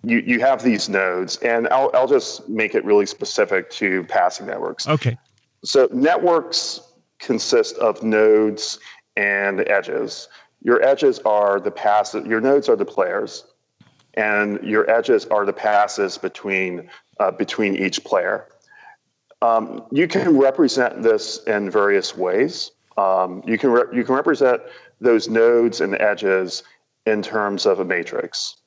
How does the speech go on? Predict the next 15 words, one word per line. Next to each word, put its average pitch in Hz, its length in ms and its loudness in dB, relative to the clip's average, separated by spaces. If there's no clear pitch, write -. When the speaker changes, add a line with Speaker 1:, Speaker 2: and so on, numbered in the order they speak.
Speaker 1:
um, 90 260 -2
just - 440 -2
some 104 240 -2
numerical 104 680 2
representation 92 1000 -2
of, 95 560 0
you 92 100 -6
know, 92 140 -4
of 101 200 0
this - 220 -2
network. - 440 -4
Now, 107 160 0
the, 107 760 -2
the 135 200 4
eigenvector 110 1120 2